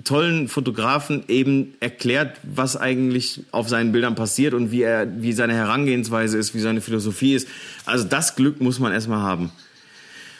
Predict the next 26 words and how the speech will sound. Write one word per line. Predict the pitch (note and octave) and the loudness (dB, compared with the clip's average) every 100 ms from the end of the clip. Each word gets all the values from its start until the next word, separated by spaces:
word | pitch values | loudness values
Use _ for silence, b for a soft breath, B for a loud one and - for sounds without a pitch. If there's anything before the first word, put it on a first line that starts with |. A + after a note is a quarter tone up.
| B _ | B _
Und, | B2+ B2+ B2+ B2+ B2+ - | 2 4 4 4 2 2
ähm, | F#2+ A#2+ A#2 A#2 A#2 A#2 - - - | 2 4 4 4 2 0 -4 -10 -2
dann | B2 B2 | 0 2
gab's | B2 B2+ - | 2 0 0
Mittagessen. | E3+ G3 G#3+ G3 F#3 B3 - - _ _ _ _ _ _ _ - | 0 0 0 0 2 0 -4 -14 _ _ _ _ _ _ _ -8
Natürlich | F2 - B2 A#2 - | -4 0 2 2 2
gab's, | G#2+ G2+ - G2+ | 0 2 0 2
äh, | G#2+ | 2
Nürnberger | A2 G2+ G2 F#2+ | 2 2 2 2
Rostbratwürstchen | F2 G2 - A#2+ A#2 A#2+ C3 - C#3+ | 2 0 0 -2 0 0 0 0 0
bekanntermaßen, | C3+ C3+ C3+ C3+ C3 C#3 C#3+ - | 0 -2 -2 -2 -2 -4 -4 -4
entweder | A2+ A2 A2+ F#2 | -4 -2 -2 0
wahlweise | G#2+ A2 G#2 A2 A2 A#2 | 2 2 2 0 -2 -4
mit | A2 | -2
Sauerkraut | A#2 A#2 B2 - B2 C3 C3 | 0 0 -2 -2 -2 0 0
oder | G#2+ | -2
mit | G#2+ G#2 | -2 -4
Kartoffelsalat. | G#2+ - G#2+ A#2 B2 C3 E3+ - B B B B B B - | -8 -8 -8 -6 -4 -4 -6 -10 B B B B B B 0
Und | C3 B2+ B2 B2 B2+ - | 4 6 6 4 2 0
ihr | A#2 | 2
merkt, | G#2+ A2+ C3 A2 | 4 2 0 -2
Essen | - B2 | -2 -2
ist | A2+ | -2
ein | A2+ | -2
wichtiger | B2 - - B2+ | -2 -2 -4 -4
Teil, | - B2+ A#2+ - | -4 -2 -2 -4